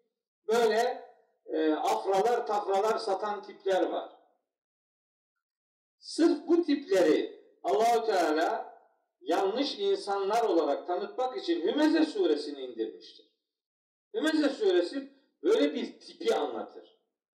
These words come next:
Veylül liküllü hümezetin lümeze ellezî cema'a mâlen ve addede. Mal topluyor, sayıp duruyor. Niye mal topluyor? Niye sayıyor? Niye övünüyor?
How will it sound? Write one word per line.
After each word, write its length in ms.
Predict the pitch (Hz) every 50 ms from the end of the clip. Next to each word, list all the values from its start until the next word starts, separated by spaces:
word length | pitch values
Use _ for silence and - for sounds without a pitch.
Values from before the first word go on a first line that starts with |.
| _ _ _ _ _ _ _ _ _ _ _ _ 320
Veylül 440 | 403 466 466 466 - - 196 196
liküllü 480 | 202 208 - - 220 214 - - 185 175
hümezetin 720 | 208 220 233 226 190 160 175 170 170 - 220 233 226 220
lümeze 640 | 214 233 220 196 160 - - 208 254 262 - - - _ _ _ _ _ _ _ _ _ _ _ -
ellezî 600 | 240 247 269 269 254 220 190 165 156 - 143 -
cema'a 600 | - 220 240 240 226 208 - - - 147 143 151 170
mâlen 580 | - 240 240 240 226 220 240 262 277 277 269
ve 60 | 240
addede. 640 | 220 220 233 226 - - 170 - - - - - - - _ _ _ _
Mal 480 | 170 180 190 202 233 247 233 190 - -
topluyor, 680 | - - 214 - - - - 202 440 240 - - - - - - _
sayıp 540 | - - - 214 214 196 180 170 - - -
duruyor. 460 | 208 220 226 247 262 285 302 302 - - - _ _ _ _ _ _ _ _ _ _ _ _ 143
Niye 300 | 175 226 262 285 294 285
mal 300 | 262 240 220 - - -
topluyor? 600 | 202 185 - - 180 208 220 240 269 277 - - - - _ _
Niye 300 | 156 180 220 262 294 302
sayıyor? 680 | 285 - - 208 190 190 185 190 214 240 277 - - -
Niye 220 | 214 226 262 277 269
övünüyor? 640 | 226 202 - 190 190 180 190 202 226 262 277 269 -